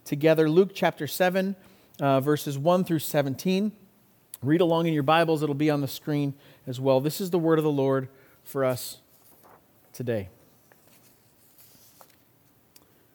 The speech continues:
Now, after he, this is Jesus, had finished all his sayings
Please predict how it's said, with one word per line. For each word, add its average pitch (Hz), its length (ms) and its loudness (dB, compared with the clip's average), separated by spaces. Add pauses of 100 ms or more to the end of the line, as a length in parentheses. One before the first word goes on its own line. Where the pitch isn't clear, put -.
(120)
Now, 151 140 2
after 196 320 2
he, 170 320 2
this 165 160 -4
is 143 100 -6
Jesus, 143 680 -2 (240)
had 165 140 -2
finished 220 420 2
all 190 120 4
his 214 180 0
sayings 139 600 -2